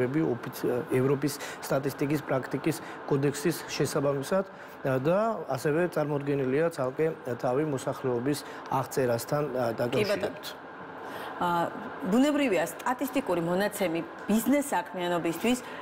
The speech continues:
Speaker 2: ეკონომიკური პარამეტრების შეფასებისთვის, ნებისმიერი ინვესტორისთვის არის ერთ-ერთი მთავარი და სანდოობა,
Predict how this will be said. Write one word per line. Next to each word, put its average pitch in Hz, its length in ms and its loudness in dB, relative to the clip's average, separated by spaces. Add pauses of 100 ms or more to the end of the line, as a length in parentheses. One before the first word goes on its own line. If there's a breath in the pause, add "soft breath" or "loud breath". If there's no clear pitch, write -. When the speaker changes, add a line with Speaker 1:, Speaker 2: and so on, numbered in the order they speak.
Speaker 2:
ეკონომიკური 240 720 2
პარამეტრების 180 640 0
შეფასებისთვის, 202 720 0
ნებისმიერი 277 600 4
ინვესტორისთვის 220 520 0
არის 202 240 0
ერთ-ერთი 233 480 2
მთავარი 185 520 2 (400 loud breath)
და 247 160 2 (200)
სანდოობა, 262 840 2